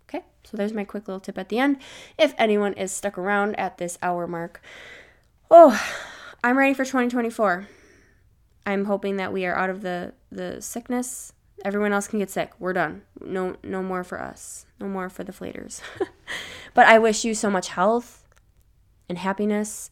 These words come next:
and just action. Just so much fire inside of you to take action in one to two areas.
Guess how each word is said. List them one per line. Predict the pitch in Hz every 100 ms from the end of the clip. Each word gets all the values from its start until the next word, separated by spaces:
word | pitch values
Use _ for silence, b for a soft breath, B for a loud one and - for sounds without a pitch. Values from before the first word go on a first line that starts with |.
| -
and | 180 165 170
just | 180 175 - b b b b b b b _ _ _ _ _ _ _
action. | 185 180 - 151 165 - _ _ _ _ _ _ _ _ _ _ _ _
Just | - 175 -
so | 185
much | 185 185 - - - - _ _ _ _ _ _
fire | - - 196 202 214 214 220 -
inside | 190 208 196 175
of | 175
you | 170
to | 165
take | 180 175 175
action | - 170 - 165 170 -
in | 160 170 -
one | 170 170
to | -
two | - 202
areas. | 170 160 165 165 180 -